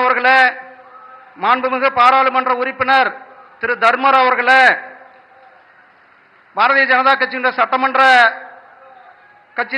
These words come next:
தலைவர் திரு நயினார் நாகேந்திரன் அவர்களே, மற்றும் இந்த நிகழ்ச்சியில கலந்து கொண்டிருக்கின்ற பெரியார்களே, இந்திய அரசாங்கத்தினுடைய ரயில்வே துறை சார்ந்த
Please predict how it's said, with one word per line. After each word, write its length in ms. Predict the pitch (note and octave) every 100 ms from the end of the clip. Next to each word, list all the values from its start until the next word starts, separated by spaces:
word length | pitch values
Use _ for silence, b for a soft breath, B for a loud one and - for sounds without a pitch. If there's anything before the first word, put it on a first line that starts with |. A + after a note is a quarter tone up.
| C4
தலைவர் 360 | B3+ C4 C#4 C4+
திரு 160 | B3+ B3+ B3 A#3+ - - - - _ -
நயினார் 380 | G3+ C4 C4 C4 A3
நாகேந்திரன் 540 | B3 C4 C4 C4 B3+
அவர்களே, 400 | B3 A#3+ A#3+ C4 B3+ F3 - - - - - - - - - - - - - F#3
மற்றும் 320 | A3 C4+ C#4
இந்த 120 | C4+ C4
நிகழ்ச்சியில 400 | C4 C4+ C4+ C4 C4
கலந்து 240 | B3 C4
கொண்டிருக்கின்ற 560 | B3 B3+ C4 B3+ B3+ B3+ C4+ C4+ C4 - - - - - - - - _ -
பெரியார்களே, 580 | A3+ C4+ C4+ B3+ C4 C4+ C4 C#4 - - - - _ - - - A3
இந்திய 240 | B3+ C4
அரசாங்கத்தினுடைய 720 | B3+ C4 C4 C4 C4 C4 C4 C4 B3
ரயில்வே 280 | C4 C4+ C4+ C4
துறை 140 | C4 B3+
சார்ந்த 260 | C4 C4